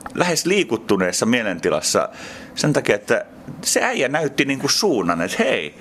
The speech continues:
hän on kuusikymmentäseitsemän ja kuusikymmentäseitsemänvuotiaat tai jotain rollareita kattoo, niin voi tehdä mitä huvittaa.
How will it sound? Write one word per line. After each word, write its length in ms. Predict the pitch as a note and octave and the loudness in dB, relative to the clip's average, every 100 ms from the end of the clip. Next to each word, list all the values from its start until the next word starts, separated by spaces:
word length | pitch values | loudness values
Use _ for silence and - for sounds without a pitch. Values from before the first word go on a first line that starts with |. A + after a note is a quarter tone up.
| - | -6
hän 160 | - - | 0 0
on 80 | - | 2
kuusikymmentäseitsemän 960 | F3+ - D#3+ - D#3+ D3+ C#3+ C3+ B2+ | 0 2 0 2 0 0 0 0 0
ja 100 | B2 | 0
kuusikymmentäseitsemänvuotiaat 1300 | - G3+ - - E3+ D3 C3+ C3+ C3 C3 B2+ C3+ B2+ | 0 0 0 0 0 0 0 0 2 2 2 0 0
tai 140 | D3+ C#3+ | 0 0
jotain 280 | C#3+ D3+ D3+ | 0 0 2
rollareita 460 | D3+ C3 B2+ C3+ | 2 2 2 0
kattoo, 340 | B2+ B2+ - D3 | 0 0 0 0
niin 200 | E3+ D4+ | 0 0
voi 140 | G#3+ | 2
tehdä 240 | G#3+ F#3 | 2 2
mitä 260 | A3 C4 - | 2 2 2
huvittaa. 500 | F#3 C3+ - - - | 2 0 -2 -4 -4